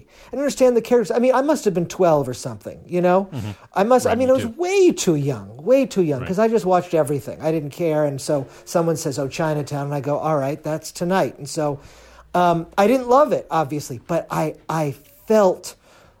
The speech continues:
Speaker 1: something strange from the quality of the pictures and the quality of the sound.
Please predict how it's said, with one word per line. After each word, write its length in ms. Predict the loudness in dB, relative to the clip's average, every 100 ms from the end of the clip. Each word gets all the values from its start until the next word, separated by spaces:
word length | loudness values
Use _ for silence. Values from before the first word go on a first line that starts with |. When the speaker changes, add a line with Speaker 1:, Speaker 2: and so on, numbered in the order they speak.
| _
Speaker 1:
something 1200 | -10 -8 -6 -2 4 4 2 -4 -10 2 4 4
strange 720 | -2 -4 2 4 4 0 -4
from 280 | -2 -2 0
the 80 | -6 -8 _
quality 640 | -2 2 4 4 4 2 0
of 180 | -4
the 80 | -6
pictures 720 | -4 -4 -4 -4 -2 -2 -4 -14 -16 -8
and 140 | -6
the 40 | -6 2
quality 500 | 4 6 4 0 -2
of 180 | -4 -6
the 80 |
sound. 640 | -8 -6 -6 -8 -12 -16